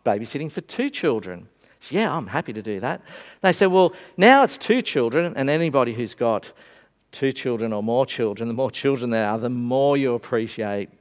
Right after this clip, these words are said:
getting away and leaving them with a babysitter." Uh, they said, "Well, how much is it per hour for, for your babysitting for two children?" And her reply was,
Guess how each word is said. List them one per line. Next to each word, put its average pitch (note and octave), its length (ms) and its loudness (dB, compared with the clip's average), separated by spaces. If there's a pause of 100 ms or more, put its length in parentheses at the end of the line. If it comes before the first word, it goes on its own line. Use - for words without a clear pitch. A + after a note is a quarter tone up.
(260)
getting A2+ 260 2
away G#2+ 260 -2
and A2 60 -4
leaving A#2 280 -2
them G#2+ 80 -4
with G#2+ 160 -6
a G#2 40 -10
babysitter." G#2+ 640 -4 (340)
Uh, D#3 160 6
they E3 120 6
said, F3 160 0
"Well, E3+ 160 2
how G3 260 6
much D3+ 460 2 (180)
is C#3+ 140 0
it D3+ 100 2
per C#3 220 2
hour A#2 400 0
for, E3 380 2 (200)
for - 100 -2
your E3 100 4
babysitting D#3+ 520 2
for - 80 -2
two C4+ 240 -2
children?" A2 560 0 (640)
And G3 120 6
her A#3 140 8
reply A3+ 520 4
was, C3+ 360 2